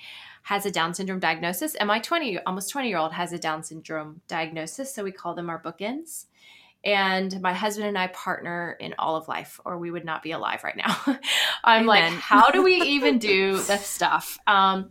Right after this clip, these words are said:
Speaker 1: so we co-parent, we co-labor, we, um, co-founded this nonprofit that we run called Q Ideas, and it's all about cultural engagement.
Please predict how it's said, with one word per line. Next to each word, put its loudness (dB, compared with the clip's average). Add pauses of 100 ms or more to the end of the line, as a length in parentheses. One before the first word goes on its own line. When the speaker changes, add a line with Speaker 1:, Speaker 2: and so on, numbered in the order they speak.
Speaker 1:
so -8
we 0
co-parent, 0 (480)
we 0
co-labor, 2
we, -2
um, -6 (100)
co-founded 0
this -10
nonprofit 0
that -4
we -4
run -4
called -10
Q -6
Ideas, -8
and -14
it's -16
all -6
about -4 (480)
cultural -8
engagement. -6